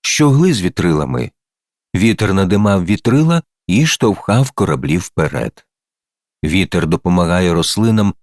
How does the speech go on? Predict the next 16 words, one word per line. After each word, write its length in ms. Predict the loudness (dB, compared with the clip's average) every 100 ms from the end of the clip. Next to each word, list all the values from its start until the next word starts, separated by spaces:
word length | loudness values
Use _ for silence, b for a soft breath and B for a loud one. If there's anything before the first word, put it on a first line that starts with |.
| _ _
переносити 640 | 0 2 2 0 -2 -2 0
насіння. 640 | 2 0 0 0 -2 -8 -14 _ _ _ _ _ _ 0
Він 240 | 2 2
також 340 | 2 2 0
переносить 640 | 2 2 2 2 2 0 -2
пилок 680 | 0 2 4 2 -2 -12 -8
з 140 | -2
однієї 580 | 0 2 2 4 2 2
рослини 540 | 0 -2 0 2 2 2
на 160 | 2
іншу, 580 | 0 0 -2 -6 -6 -8 -10 _ _ _
щоб 520 | -8 -2 0 0 -2 -10 -6
утворилися 840 | -6 -2 -2 0 2 0 0 0
фрукти 540 | -2 -2 -2 -2 -2 -2
й 160 | -2 -2
овочі. 680 | -2 -2 -2 -6 -6 -8